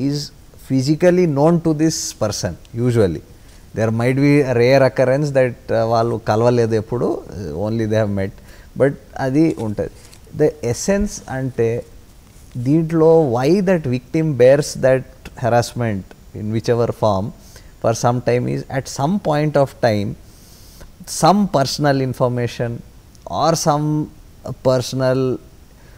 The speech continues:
uh, very intimate, uh, photos or videos or some, uh, voluntarily or involuntarily షేర్ చేయడం జరుగుతది at some point of time. So most కేసెస్‌లో ఈ స్టాకింగ్ starts with something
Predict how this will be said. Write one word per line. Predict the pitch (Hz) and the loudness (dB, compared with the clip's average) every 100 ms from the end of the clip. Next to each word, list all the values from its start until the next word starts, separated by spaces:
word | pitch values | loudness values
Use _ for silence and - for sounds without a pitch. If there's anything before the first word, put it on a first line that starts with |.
| - - | -20 -8
uh, | 95 110 | -4 0
very | 117 127 131 | 2 2 2
intimate, | 127 123 131 127 127 123 - | 0 0 0 2 2 0 -2
uh, | 123 117 | 0 0
photos | 113 131 127 - 120 123 123 120 | 0 0 0 2 2 4 4 4
or | 120 117 | 2 2
videos | 127 123 120 120 120 117 | 0 0 2 4 4 2
or | 127 120 | 0 0
some, | 131 127 135 139 | 0 0 -2 -4
uh, | - 131 127 120 120 | -4 -4 -2 -2 2
voluntarily | 131 143 139 127 131 127 135 131 | 2 4 2 2 2 2 4 6
or | 123 135 | 6 4
involuntarily | 143 131 131 131 127 127 139 - | 2 2 2 2 0 0 -2 2
షేర్ | 123 131 127 | 2 2 2
చేయడం | 127 123 139 135 | 0 0 0 2
జరుగుతది | 120 120 - 107 101 | 2 0 -2 -2 -2
at | 98 117 | -4 -4
some | 117 107 | -4 -4
point | 101 98 | -4 -4
of | 98 - | -6 -6
time. | 92 - - - - - | -8 -8 -18 -20 -20 -8
So | 120 123 | -4 2
most | 175 214 - | 4 2 0
కేసెస్‌లో | 170 156 151 139 151 339 - - - | 0 2 2 0 -2 -4 -6 -14 -8
ఈ | 131 | -6
స్టాకింగ్ | - 135 151 175 180 185 - - - - - - | 0 2 2 2 -2 -2 -8 -20 -20 -20 -20 -14
starts | - - 139 170 - 175 | -6 0 2 2 2 4
with | 170 - - | 4 2 -2
something | 139 151 151 | 0 0 2